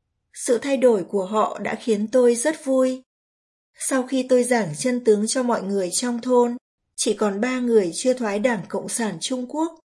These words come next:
Một người là đảng viên, một người là sinh viên đang học đại học ở một thành phố khác và một người đang ở trong quân ngũ. Trước khi nhập ngũ,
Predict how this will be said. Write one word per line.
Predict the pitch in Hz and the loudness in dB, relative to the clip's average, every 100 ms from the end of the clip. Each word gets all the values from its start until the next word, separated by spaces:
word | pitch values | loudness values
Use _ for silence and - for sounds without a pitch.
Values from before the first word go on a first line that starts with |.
| _ _ _ _ _ | _ _ _ _ _
Một | 247 214 | 2 4
người | 226 220 202 | 4 4 2
là | 202 | 0
đảng | 196 214 170 | 0 -2 -2
viên, | 202 262 254 254 _ _ _ 254 | 0 0 0 -6 _ _ _ 2
một | 240 | 4
người | 240 233 214 | 8 8 6
là | 208 | 2
sinh | 208 277 | -2 -4
viên | 269 277 269 | -2 -2 -2
đang | 277 | -4
học | 262 208 190 | -4 -4 -4
đại | 180 | -4
học | 202 202 - | -4 -6 -6
ở | - 202 | -4 -4
một | 175 170 | -4 -6
thành | 208 180 160 | -6 -6 -8
phố | 180 185 | -6 -8
khác | - 285 311 311 _ _ - | -6 -4 -4 -6 _ _ -2
và | 226 | 0
một | 202 196 202 | 0 -4 -2
người | 208 190 170 208 | 0 0 -2 -4
đang | 240 240 | -2 -2
ở | - 208 165 | -2 -2 -2
trong | - 240 233 | -4 -4 0
quân | 247 240 | 0 2
ngũ. | 233 208 262 - _ _ _ _ _ _ _ | 0 0 0 -6 _ _ _ _ _ _ _
Trước | - 320 311 | -4 -4 -2
khi | 294 | -4
nhập | 254 226 185 | 0 0 0
ngũ, | 190 196 254 | -4 0 -2